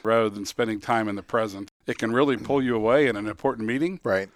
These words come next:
Speaker 1: in an important engagement. Can you imagine sitting there with the dentist and his phone beeps and he stops in mid-work to check his phone and read his email and put it back in his pocket and go to work
Speaker 2: Yeah.
Speaker 1: again? Uh, so let's go to number two.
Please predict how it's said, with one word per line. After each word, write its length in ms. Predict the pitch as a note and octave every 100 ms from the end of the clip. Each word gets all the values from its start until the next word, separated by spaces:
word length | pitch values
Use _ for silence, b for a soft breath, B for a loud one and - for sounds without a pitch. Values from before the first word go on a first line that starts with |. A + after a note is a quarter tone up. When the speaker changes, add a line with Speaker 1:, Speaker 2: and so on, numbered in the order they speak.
| -
Speaker 1:
in 140 | A2
an 80 | A2
important 340 | G#2 B2+ A2+
engagement. 540 | G#2+ A#2 C3 B2+ C#3 - -
Can 140 | C3+
you 60 | C3+
imagine 400 | B2+ C#3 C3+ A2+
sitting 280 | - C3+ A#2+
there 100 | A#2
with 140 | A2+
the 80 | G#2+
dentist 380 | A#2+ C3 - G#2+
and 220 | G2 G2 _
his 120 | -
phone 280 | - C#3 B2
beeps 300 | B2 B2+ -
and 80 | A2+
he 80 | G2
stops 420 | - A#2+ A#2+ -
in 140 | A2
mid-work 540 | A#2 A#2+ - C3+ C#3+ C#3
to 80 |
check 260 | C3+ D3+ D3
his 140 | C#3+
phone 240 | - D3 D3
and 120 | C3+
read 160 | C#3+ C#3+
his 140 | B2+
email 320 | C#3+ C#3+ C#3
and 120 | C3 B2
put 120 | C#3+
it 60 | B2+
back 160 | C3
in 60 | B2+
his 120 | B2+
pocket 360 | - B2 A#2+ A#2
and 100 | A2
go 100 | A#2
to 60 |
work 200 | G#2+ A2+
Speaker 2:
Yeah. 60 | A2+
Speaker 1:
again? 200 | G2+ G#2 B B B
Uh, 120 | C#3
so 140 | C#3 F#3+
let's 140 | G#3
go 100 | B3
to 80 | F#3
number 200 | E3+ C#3+
two. 360 | - E3 C3